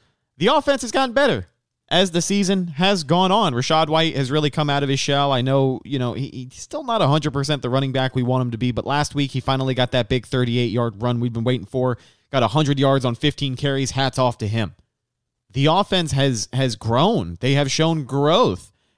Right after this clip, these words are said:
And so when I talk about potential upsides of keeping Todd Bowles,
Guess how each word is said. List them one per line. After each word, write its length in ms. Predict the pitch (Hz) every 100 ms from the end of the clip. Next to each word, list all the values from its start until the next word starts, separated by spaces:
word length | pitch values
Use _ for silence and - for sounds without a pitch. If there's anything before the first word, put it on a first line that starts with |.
| -
And 100 | 151
so 140 | 180
when 140 | 165
I 60 | 160
talk 260 | 160 208 -
about 220 | 165 143
potential 380 | - 156 143 143
upsides 440 | - 147 127 120
of 260 | - 123 -
keeping 600 | - 220 - 117 85 82 _ _ _ _ _ _ _ _ _
Todd 300 | - 113 92
Bowles, 400 | 85 73 87 127